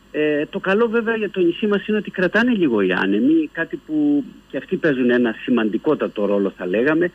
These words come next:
Ε, κρατάνε λίγο οι άνεμοι και έτσι θα κρατιέται μια ισορροπία, ιδιαίτερα στις βόρειες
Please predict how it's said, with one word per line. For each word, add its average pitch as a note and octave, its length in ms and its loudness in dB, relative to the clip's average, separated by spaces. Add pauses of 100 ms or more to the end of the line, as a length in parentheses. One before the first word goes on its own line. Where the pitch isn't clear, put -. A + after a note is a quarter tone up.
(440)
Ε, D#3+ 440 2
κρατάνε G#3+ 420 0
λίγο D3+ 260 0
οι A2+ 140 2
άνεμοι E3+ 440 0
και F#3+ 100 -4
έτσι F3+ 320 -6
θα F3+ 80 -6
κρατιέται E3+ 460 -4
μια F#3 140 4
ισορροπία, E3+ 640 0
ιδιαίτερα B2+ 540 -2
στις A2+ 240 -10
βόρειες A#2+ 400 2